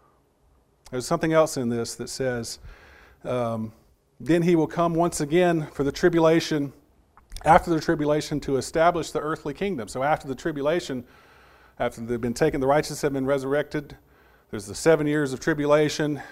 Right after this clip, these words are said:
and then there's gonna be the earthly kingdom. And again, here's our chart. So this is the, the rapture that happens, the seven years of paradise, and for those who are, are righteous, and then the second coming of Jesus to establish the kingdom on earth.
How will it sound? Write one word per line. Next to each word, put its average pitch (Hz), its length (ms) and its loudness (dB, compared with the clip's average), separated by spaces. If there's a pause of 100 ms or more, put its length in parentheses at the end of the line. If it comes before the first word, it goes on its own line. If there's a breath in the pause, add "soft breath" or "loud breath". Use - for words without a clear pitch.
(140 loud breath)
and 139 140 -6
then 147 120 -2
there's 139 240 -2
gonna 143 180 -2
be 143 120 0
the 135 120 0
earthly 139 300 -4
kingdom. 135 400 -4
And 117 100 -6
again, 143 300 -4
here's 135 220 -8
our 123 120 -4
chart. 139 460 -2 (400 loud breath)
So 117 140 -6
this 147 220 -4
is 123 180 -6
the, 113 280 -6
the 110 80 -14
rapture 160 460 2
that 147 120 -2
happens, 165 420 0
the 123 80 -8
seven 156 340 -2
years 156 300 -4
of - 100 -12
paradise, 156 560 -2
and 123 340 -10
for 120 160 -12
those 151 360 -6
who 131 200 -8
are, 107 220 -10 (460 soft breath)
are 113 100 -6
righteous, 160 580 0
and 131 180 -8
then 139 360 -4 (260 loud breath)
the 127 80 -10
second 160 360 -2
coming 156 340 -6
of 117 120 -6
Jesus 143 520 -4 (600 soft breath)
to 131 120 -4
establish 151 520 0
the 120 100 -10
kingdom 143 340 -6
on 123 100 -6
earth. 117 480 -14